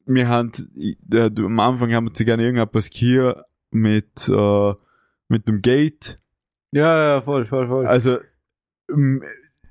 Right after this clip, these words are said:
Speaker 1: hunderttausend Sachen, wo er erkennen können hätte. Und ich hätt's während der Podcast aufnehmen auch erkennen, dass die beide auf die gleiche Tonspur aufnehmen. Und an-, einen
Speaker 2: <laughs>
Speaker 1: Tag
Speaker 2: Ja,
Speaker 1: später
Speaker 2: komplett lost.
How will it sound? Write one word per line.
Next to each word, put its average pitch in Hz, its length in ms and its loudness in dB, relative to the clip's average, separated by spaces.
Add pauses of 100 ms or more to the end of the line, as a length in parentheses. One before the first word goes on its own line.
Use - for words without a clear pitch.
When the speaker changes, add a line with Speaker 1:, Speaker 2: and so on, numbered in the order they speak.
Speaker 1:
hunderttausend 143 760 0
Sachen, 135 280 0
wo 117 40 2
er 120 60 4
erkennen 127 360 0
können 113 300 -2
hätte. - 360 -4 (500)
Und 127 100 2
ich 117 180 2
hätt's 147 420 -6
während 104 260 2
der 95 60 -6
Podcast 92 440 -2
aufnehmen 98 320 0
auch 90 40 0
erkennen, 104 380 -4 (260)
dass 107 140 -4
die 110 120 0
beide 101 340 0
auf 98 100 -6
die 104 80 0
gleiche 104 320 -2
Tonspur 101 420 0
aufnehmen. 87 380 -2 (400)
Und 104 220 -2 (640)
an-, 160 300 -2 (220)
einen 160 240 0
Speaker 2:
<laughs> - 0 -
Speaker 1:
Tag 139 220 0
Speaker 2:
Ja, 123 60 -2
Speaker 1:
später 123 580 0 (640)
Speaker 2:
komplett 104 360 -6
lost. 101 460 -10